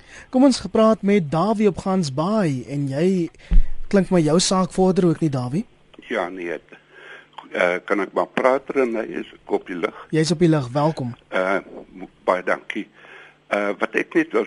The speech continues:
Speaker 2: sê is, ek het 'n bedrogsaak aanhang gemaak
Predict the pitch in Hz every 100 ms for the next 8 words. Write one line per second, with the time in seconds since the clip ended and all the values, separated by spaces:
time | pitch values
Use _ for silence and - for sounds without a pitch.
0 | - - 98 - 101 - - - - -
1 | - 92 - 80 90 - 113 90 - -
2 | 80 71 71 90 76 - - 80